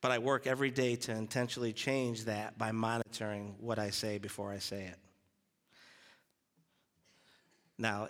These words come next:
this is funny because I remember my mother saying this next statement to us all the time as kids. And I told her that when she heard this, she'd probably laugh. But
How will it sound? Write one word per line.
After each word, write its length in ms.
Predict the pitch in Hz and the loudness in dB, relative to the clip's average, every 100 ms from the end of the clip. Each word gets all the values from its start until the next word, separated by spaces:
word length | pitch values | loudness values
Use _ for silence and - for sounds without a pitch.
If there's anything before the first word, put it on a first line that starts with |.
| - | 0
this 180 | 135 | 2
is 120 | 123 - | 2 0
funny 420 | 120 110 104 95 - | 0 0 -2 -4 -6
because 560 | 117 117 110 107 - - - _ _ _ _ - - | -4 2 2 0 -4 -12 -20 _ _ _ _ -8 0
I 80 | 147 | 2
remember 400 | 170 165 151 139 | 4 2 4 4
my 160 | 131 | 4
mother 360 | 127 135 127 117 | 4 2 2 0
saying 420 | - 123 120 120 | 0 2 2 0
this 160 | 117 127 | -2 0
next 260 | 123 120 | -2 -2
statement 400 | - 123 131 127 | -2 -2 -2 -6
to 160 | 127 127 | -2 -2
us 140 | 113 131 | 0 0
all 160 | 123 | 0
the 80 | 117 | 0
time 280 | 123 117 113 | -2 -2 -2
as 120 | 110 | -6
kids. 520 | - 113 104 98 - - _ _ _ _ - | -2 -2 -2 -6 -10 -12 _ _ _ _ -4
And 100 | 123 | 0
I 60 | |
told 260 | 117 143 135 | 2 2 4
her 80 | 123 | 2
that 160 | 123 | 0
when 100 | 123 | -2
she 140 | 107 117 | -2 -2
heard 260 | 135 123 | 2 0
this, 140 | 117 110 | 0 -4
she'd 160 | 117 | -6
probably 360 | - 123 113 113 | -2 -2 0 -2
laugh. 440 | 110 113 110 107 - | 0 0 -2 -4 -4
But 220 | 117 113 | -2 -2